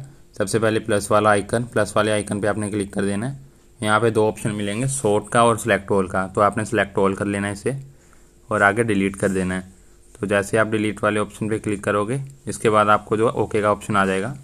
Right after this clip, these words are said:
कन्फर्म फाइल डिलीटेड में जाके ओके कर देना आपने। तो ये देखिए फ्रेंड्स, हमारी जो other files वो डिलीट हो गया फोल्डर।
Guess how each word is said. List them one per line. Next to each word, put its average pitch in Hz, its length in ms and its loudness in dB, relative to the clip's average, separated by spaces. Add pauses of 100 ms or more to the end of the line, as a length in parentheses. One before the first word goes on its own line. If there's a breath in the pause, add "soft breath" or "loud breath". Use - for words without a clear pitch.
(720)
कन्फर्म 107 460 -2
फाइल 104 400 2
डिलीटेड 98 640 -2
में 104 160 -2
जाके 101 320 0 (540)
ओके 98 220 -4
कर 98 140 0
देना 95 240 -2
आपने। 101 240 -6 (420)
तो 113 120 -2
ये 110 160 0
देखिए 113 280 0
फ्रेंड्स, 117 280 2
हमारी 113 240 2
जो 117 140 4
other 113 240 2
files 110 340 2
वो 113 80 4
डिलीट 104 340 0
हो 104 120 2
गया 110 160 2
फोल्डर। 110 360 2